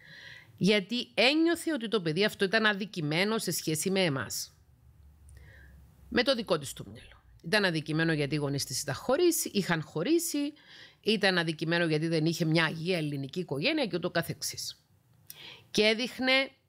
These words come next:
καλοσύνη και συμπόνια προς την ξαδέρφη μου. Όπως έπρεπε να δείχνει καλοσύνη και συμπόνια προς την ξαδέρφη μου, δεν έδειχνε όμως προς τα παιδιά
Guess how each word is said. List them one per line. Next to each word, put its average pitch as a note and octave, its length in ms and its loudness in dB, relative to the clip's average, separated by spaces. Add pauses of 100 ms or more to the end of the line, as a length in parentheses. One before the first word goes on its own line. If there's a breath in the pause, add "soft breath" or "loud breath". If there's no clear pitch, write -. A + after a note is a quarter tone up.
(160)
καλοσύνη G3+ 680 -2
και G#3+ 120 -2
συμπόνια E3+ 480 2
προς - 180 -10
την A#2 100 -10
ξαδέρφη B2 400 -6
μου. C3+ 180 -4
Όπως B3+ 460 2
έπρεπε B3 380 2
να B3+ 160 4
δείχνει A3+ 480 0
καλοσύνη D#3 520 0
και C#3+ 100 -6
συμπόνια C#3 420 -6
προς B2 160 -10
την C3 100 -10
ξαδέρφη C3+ 420 -4
μου, C#3+ 120 0
δεν F3+ 200 2
έδειχνε C#3+ 440 -2
όμως F#2+ 240 -6
προς - 160 -16
τα - 100 -10
παιδιά - 280 -14